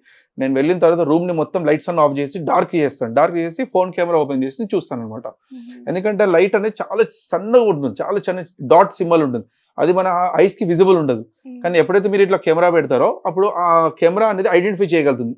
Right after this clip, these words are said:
Speaker 1: పట్టి ప్రతి, because కెమెరా మొత్తం విబ్జార్ బేస్ మీద పనిచేస్తుంది,
Speaker 2: ఓకే.
Speaker 1: violet, indigo blue. So అందుకే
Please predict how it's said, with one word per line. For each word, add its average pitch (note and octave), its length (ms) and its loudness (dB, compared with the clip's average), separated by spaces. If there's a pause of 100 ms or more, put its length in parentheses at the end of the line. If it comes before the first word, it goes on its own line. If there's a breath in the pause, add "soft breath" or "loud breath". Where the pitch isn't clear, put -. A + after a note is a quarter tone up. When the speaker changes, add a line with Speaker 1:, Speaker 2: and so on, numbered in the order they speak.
Speaker 1:
పట్టి D3+ 220 -2
ప్రతి, C#3+ 320 -2 (600)
because F3+ 320 2
కెమెరా F#3 300 -2
మొత్తం G3 260 -4
విబ్జార్ D#3 360 2
బేస్ E3+ 200 0
మీద F3 160 -8
పనిచేస్తుంది, C3 560 -4 (180)
Speaker 2:
ఓకే. - 140 -14
Speaker 1:
violet, D3 300 4
indigo D3 320 -2
blue. B2 160 -2 (320 soft breath)
So - 100 -12
అందుకే F#3+ 220 0